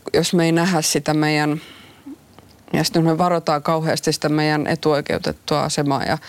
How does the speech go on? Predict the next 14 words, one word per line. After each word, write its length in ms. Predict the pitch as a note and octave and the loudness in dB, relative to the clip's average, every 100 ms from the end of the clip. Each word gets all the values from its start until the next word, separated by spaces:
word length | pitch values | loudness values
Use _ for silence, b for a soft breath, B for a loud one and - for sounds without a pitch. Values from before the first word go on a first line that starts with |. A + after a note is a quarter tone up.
| B B - | B B -4
tunnetaan 460 | D#3+ D3+ D3 C#3+ D3 | 0 0 2 0 2
syyllisyyttä, 720 | E3 D3+ C3+ - - - - | 2 2 2 0 -2 -2 -2
niin 140 | - | -2
se, 180 | E3 D3 - | 0 -2 0
siitä 260 | D3+ D3+ | -2 0
dialogista 680 | F3 D#3+ C#3+ D3+ - - - | 2 2 2 -2 -2 -2 -2
ja 100 | D#3+ | -2
yhteistyöstä 760 | D#3 D#3 - F#3+ - - F#3 - | 0 -4 -2 -4 -2 -4 -4 -2
ei 120 | - | -4
tule, 220 | C#3+ - | -2 0
niinku, 320 | G2+ - F3+ F3+ B B B B | 0 0 -2 -2 B B B B
puhdasta. 600 | E3 D3+ D3+ - - F3+ - B B B B F3 E3+ - | 0 0 0 -2 -2 -4 -6 B B B B -20 -20 -6
Et 160 | - C#3+ | -4 -2
se, 180 | - | -2